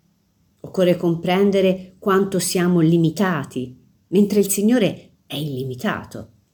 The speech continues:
È impossibile dunque fare uno con Lui, non importa quanto ci sforziamo.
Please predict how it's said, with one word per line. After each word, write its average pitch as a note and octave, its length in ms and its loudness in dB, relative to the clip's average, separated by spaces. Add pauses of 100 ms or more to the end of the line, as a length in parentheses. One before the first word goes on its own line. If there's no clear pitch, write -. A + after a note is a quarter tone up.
(520)
È - 100 -4
impossibile D#3+ 760 2
dunque D3 600 0
fare E3 340 2
uno D#3+ 540 2
con F3 200 6
Lui, D3 400 2 (340)
non A#3 160 6
importa A#3+ 520 2
quanto B2 260 -14
ci A2 160 -12
sforziamo. - 800 -10